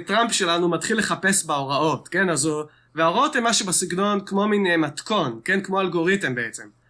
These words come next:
אם אתה רואה שהאות הראשונה נראית ככה וככה, לך ל-, לדלי השלישי, ותוציא משם את, אה, פתקית מספר שלוש. אז טראמפ הולך לדלי השלישי, מוציא את פתקית מספר שלוש,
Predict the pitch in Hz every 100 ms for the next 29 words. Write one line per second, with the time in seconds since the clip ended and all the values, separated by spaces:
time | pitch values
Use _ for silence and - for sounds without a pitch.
0 | _ _ _ - 196 226 226 - 180 170
1 | 156 170 185 185 180 180 - _ _ -
2 | - 147 135 135 135 190 202 180 160 160
3 | 156 165 156 143 175 175 165 156 127 127
4 | 175 185 226 247 _ - - _ _ -
5 | 156 208 202 - - - 143 147 147 143
6 | 151 151 131 180 214 156 156 156 139 -
7 | 254 - _ _ _ - 139 151 151 160
8 | 190 214 190 - 180 175 180 156 143 131
9 | 123 123 - 131 131 131 139 135 156 -
10 | 226 - 151 - 156 156 147 135 143 107
11 | - - _ _ _ _ 143 - 170 196
12 | 170 180 185 143 135 160 160 143 - 254
13 | 220 135 208 202 - 135 185 196 139 -
14 | 139 131 139 214 269 -